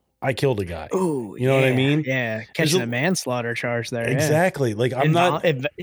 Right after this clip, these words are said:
Speaker 2: you could get involuntary, but you're still doing time.
Speaker 1: Yeah. Yeah. So now, like, as, like, a, a proper adult, like, I, I, I keep, I have all these things going through my head now. Like, instead of just, like, like, i-, it's on site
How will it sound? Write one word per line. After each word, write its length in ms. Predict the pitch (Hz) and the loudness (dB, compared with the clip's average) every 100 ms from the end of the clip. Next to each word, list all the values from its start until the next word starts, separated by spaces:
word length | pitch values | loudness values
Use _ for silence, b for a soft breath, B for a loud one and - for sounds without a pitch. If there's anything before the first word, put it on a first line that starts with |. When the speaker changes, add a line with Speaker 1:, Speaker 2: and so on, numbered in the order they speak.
| - | -6
Speaker 2:
you 120 | 214 | -4
could 160 | 190 147 | -2 0
get 200 | 180 233 | 0 0
involuntary, 600 | 147 151 214 165 139 131 | -2 0 0 0 0 0
but 160 | 131 | -2
you're 120 | 135 190 | -2 -2
still 280 | - 170 175 | 0 0 0
doing 300 | 135 113 110 | -2 -4 -4
time. 400 | 131 151 107 117 117 | -4 -4 -6 -6 -2
Speaker 1:
Yeah. 380 | 127 135 110 - _ _ b b b | 2 2 2 -4 _ _ b b b
Yeah. 300 | 147 143 101 | 2 4 2
So 140 | 131 | 0
now, 240 | 127 151 | 2 2
like, 200 | 147 127 | 2 0
as, 420 | 117 131 127 104 - | 2 2 2 0 -2
like, 160 | 123 | 0
a, 160 | 120 110 | 0 0
a 100 | 104 | -2
proper 500 | 98 - 143 - 123 | -4 0 0 2 0
adult, 420 | 101 90 98 98 - | 0 -2 -4 -4 -6
like, 180 | 107 98 | -8 -6
I, 120 | 107 | -8
I, 220 | 107 110 98 - - B B B - - | -6 -6 -8 -10 -20 B B B -14 -6
I 80 | 113 | -4
keep, 280 | - 135 101 | -2 -2 2
I 80 | |
have 220 | 117 123 120 | 2 4 4
all 120 | 117 | 2
these 220 | 110 - | 0 0
things 280 | 143 143 104 | 0 0 0
going 220 | 113 104 | -2 -2
through 140 | 101 | -4
my 140 | 95 95 | -4 -4
head 260 | 113 143 | 0 0
now. 280 | 113 92 87 | 0 -4 -6
Like, 300 | 90 92 - _ | -8 -10 -14 _
instead 420 | - 120 - 143 120 | -8 -6 -4 -2 -2
of 100 | 104 | -2
just, 220 | 107 - | -4 -2
like, 360 | 107 95 - - b b b b b b _ - | -2 -4 -10 -18 b b b b b b _ -4
like, 280 | 117 98 - - | -2 -2 -6 -18
i-, 80 | - - | -18 -6
it's 180 | 143 - | -4 -2
on 200 | 113 92 | -2 -4
site 480 | - 156 131 104 | -2 2 2 0